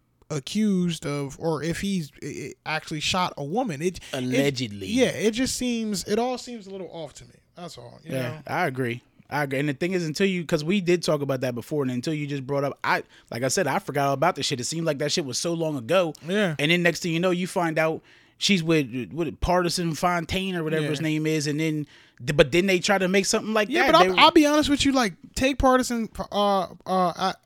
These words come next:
Speaker 1: Fontaine out of this situation. She wasn't talking about it even before she was with
Speaker 2: No.
Speaker 1: him. You get
Speaker 2: Nope.
Speaker 1: what I'm saying? Like, after the initial, uh, like, after Tory came out and those initial back and forths between the two, and after she put that song on her album or whatever the case may be,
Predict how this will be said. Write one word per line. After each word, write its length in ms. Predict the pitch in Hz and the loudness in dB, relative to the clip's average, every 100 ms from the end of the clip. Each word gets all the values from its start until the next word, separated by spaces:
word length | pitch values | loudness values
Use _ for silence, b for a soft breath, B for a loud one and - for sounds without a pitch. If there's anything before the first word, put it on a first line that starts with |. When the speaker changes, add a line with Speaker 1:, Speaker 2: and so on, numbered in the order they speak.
| - | -14
Speaker 1:
Fontaine 520 | - 214 202 220 214 196 | -2 2 2 0 0 2
out 160 | 202 | 0
of 60 | 180 | 0
this 140 | 180 | -2
situation. 540 | 196 - 185 226 170 - B B | -4 -2 0 0 -2 -10 B B
She 220 | - - 320 | 2 6 8
wasn't 320 | 359 277 240 | 8 6 6
talking 300 | 269 269 277 | 6 6 6
about 220 | 269 269 | 6 6
it 20 | |
even 200 | 269 277 | 6 6
before 300 | 262 277 294 | 4 6 6
she 140 | - 285 | 6 4
was 160 | 269 | 4
with 140 | 294 320 | 4 6
Speaker 2:
No. 240 | 330 359 | 8 8
Speaker 1:
him. 140 | 185 - _ _ _ _ _ _ - | 6 0 _ _ _ _ _ _ 2
You 120 | 247 | 6
get 60 | 302 | 8
Speaker 2:
Nope. 60 | 285 | 6
Speaker 1:
what 40 | |
I'm 60 | 262 | 4
saying? 260 | 294 302 294 | 2 0 0
Like, 180 | 240 | -2
after 440 | 254 277 294 294 269 | 0 -2 0 -2 0
the 180 | 240 226 | 0 0
initial, 800 | 208 269 269 269 262 226 196 - | 0 0 0 2 2 0 -4 -4
uh, 220 | 190 196 | -2 0
like, 240 | 185 180 | -2 -2
after 260 | 226 254 208 | 0 0 -2
Tory 300 | 180 254 240 | -2 0 0
came 320 | 247 233 240 | -4 -6 -2
out 200 | 247 247 | 0 0
and 100 | 214 | 2
those 180 | 196 180 | 0 0
initial 380 | 175 220 233 190 | -2 -2 -2 -2
back 260 | 220 226 | 0 0
and 80 | 185 | -2
forths 240 | - 247 - | -2 -2 -2
between 320 | 170 220 196 | -10 -8 -8
the 60 | |
two, 340 | 156 233 240 226 | -6 -2 0 0
and 80 | 208 | -2
after 220 | 226 214 | -4 -6
she 160 | - | -8
put 240 | 208 214 - | -6 -8 -4
that 180 | 202 - | -4 -4
song 380 | 220 226 226 | -4 -2 -2
on 140 | 175 165 | -4 0
her 180 | 226 208 | 0 4
album 400 | 226 220 208 151 | 4 4 0 -6
or 40 | |
whatever 260 | 160 220 214 | 0 0 0
the 60 | 202 | -4
case 260 | 214 220 | -6 -6
may 180 | 214 202 | -4 -4
be, 300 | 175 247 | -2 -2